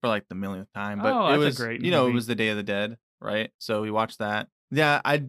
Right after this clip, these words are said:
Speaker 1: that's about it, really, Coco. And, uh, you know, other T V shows on D plus.
Speaker 2: Yeah, I know. Steve saying in chat, "Write it down, man. Why don't you write it down?"
Speaker 1: Because
Speaker 2: You need to
Speaker 1: when
Speaker 2: write
Speaker 1: I'm
Speaker 2: things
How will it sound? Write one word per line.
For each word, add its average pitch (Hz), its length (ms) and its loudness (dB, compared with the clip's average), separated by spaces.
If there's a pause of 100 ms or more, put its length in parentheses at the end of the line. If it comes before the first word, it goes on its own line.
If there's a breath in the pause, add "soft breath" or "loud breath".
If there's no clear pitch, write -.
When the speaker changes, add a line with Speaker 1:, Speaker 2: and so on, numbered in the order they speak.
Speaker 1:
that's 170 220 4
about 131 180 6
it, 110 160 2
really, 107 240 0
Coco. 104 560 -2 (220)
And, 104 500 -4
uh, 101 400 0
you 165 60 -4
know, 147 280 0
other 127 140 2
T - 140 -4
V 110 80 -2
shows 104 240 -2
on 101 280 -4 (120)
D 98 160 -8
plus. - 280 -10
Speaker 2:
Yeah, 220 140 4
I - 20 4
know. 247 240 4 (360)
Steve 226 240 0
saying 180 180 -2
in 156 80 -2
chat, 151 320 0
"Write 131 180 4
it 127 80 0
down, 127 240 2
man. 117 180 -4
Why 131 100 2
don't 139 120 2
you 127 100 -2
write 123 140 0
it 117 80 -8
down?" 135 260 -14 (180)
Speaker 1:
Because 139 460 0 (420)
Speaker 2:
You 175 160 8
need 196 200 6
to 180 60 8
Speaker 1:
when 170 80 8
Speaker 2:
write 170 80 8
Speaker 1:
I'm 139 60 4
Speaker 2:
things 156 120 4